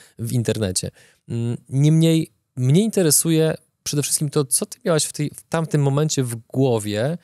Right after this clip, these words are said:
jakby skąd wzięłaś tą wiarę i pewność siebie, która pomogła ci przekonać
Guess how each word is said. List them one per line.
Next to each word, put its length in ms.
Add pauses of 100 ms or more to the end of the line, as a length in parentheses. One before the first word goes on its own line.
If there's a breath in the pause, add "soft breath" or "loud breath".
(160 soft breath)
jakby 380
skąd 420
wzięłaś 240
tą 280
wiarę 580
i 120
pewność 520
siebie, 520 (200 soft breath)
która 200
pomogła 440
ci 180 (180)
przekonać 720